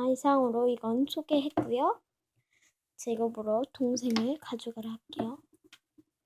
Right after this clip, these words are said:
자, 그냥 줄게요. 자, 이렇게 생겼어요. 되게 예쁘죠? 네, 완전 투명해요.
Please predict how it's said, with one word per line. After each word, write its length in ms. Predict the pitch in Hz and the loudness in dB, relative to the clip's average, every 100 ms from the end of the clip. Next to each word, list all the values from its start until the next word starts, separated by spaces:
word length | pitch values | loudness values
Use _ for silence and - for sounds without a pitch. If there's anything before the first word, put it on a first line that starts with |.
| _ _ _ _ _ _ _ - - - - - - - - - - - - _ _ _ - - | _ _ _ _ _ _ _ -8 -8 -8 -16 -18 -18 -18 -20 -20 -20 -18 -18 _ _ _ -20 -18
자, 160 | - 254 - | -18 -18 -12
그냥 220 | 247 233 | -6 -4
줄게요. 420 | 233 - - 202 - _ | -4 -10 -16 -16 -18 _
자, 120 | - | -10
이렇게 360 | 233 277 349 349 | 0 4 4 2
생겼어요. 520 | 339 339 339 - 254 | -2 -2 -2 -2 -4
되게 200 | 254 233 | -4 -8
예쁘죠? 340 | 226 - - - - _ _ - - - _ _ _ _ | -10 -8 0 0 0 _ _ -20 -20 -20 _ _ _ _
네, 140 | 226 | -6
완전 320 | 233 226 226 233 | -2 -2 -2 -6
투명해요. 340 | - 277 277 | -8 -6 -6